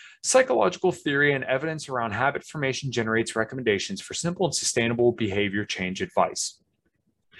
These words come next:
We acknowledge that the health professionals do not always find it appropriate to offer lifestyle counseling to patients. Some patients can become annoyed when advised to change their behavior, and this reaction can threaten patients' trust and satisfaction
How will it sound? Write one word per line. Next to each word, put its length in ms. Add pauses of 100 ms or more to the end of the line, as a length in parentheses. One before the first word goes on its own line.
(260)
We 140
acknowledge 380
that 140
the 80
health 240
professionals 480
do 140
not 180
always 260
find 200
it 80
appropriate 340
to 60
offer 320
lifestyle 600
counseling 560
to 60
patients. 680 (220)
Some 220
patients 380
can 320
become 340
annoyed 520
when 360
advised 540
to 120
change 240
their 100
behavior, 720 (260)
and 120
this 260 (140)
reaction 800
can 140
threaten 260
patients' 480
trust 440
and 240
satisfaction 920